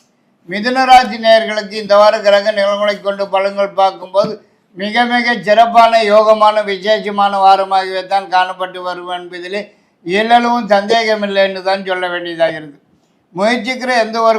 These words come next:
காரியமானாலும் சாதகமாக வெற்றியாகவே நடந்து முடிவதற்கும், எதிர்பார்க்கிற இடங்களிலிருந்து நல்ல செய்திகள், மகிழ்ச்சியான தகவல்கள் வந்து சேருவதற்கும், வேலை தேடும் நபர்களுக்கு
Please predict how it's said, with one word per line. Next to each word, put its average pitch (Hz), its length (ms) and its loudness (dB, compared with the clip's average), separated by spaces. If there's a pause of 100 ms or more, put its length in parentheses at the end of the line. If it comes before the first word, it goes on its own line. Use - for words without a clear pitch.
(120)
காரியமானாலும் 208 800 0
சாதகமாக 202 760 2
வெற்றியாகவே 190 600 -2
நடந்து 180 280 -8
முடிவதற்கும், 165 640 -10 (1400)
எதிர்பார்க்கிற 240 720 0
இடங்களிலிருந்து 220 600 -2 (100)
நல்ல 196 160 0 (140)
செய்திகள், 208 440 -4
மகிழ்ச்சியான 202 420 -2 (120)
தகவல்கள் 190 520 -4
வந்து 180 300 -6
சேருவதற்கும், 170 680 -8 (640)
வேலை 233 360 4
தேடும் 240 380 -2
நபர்களுக்கு 214 520 0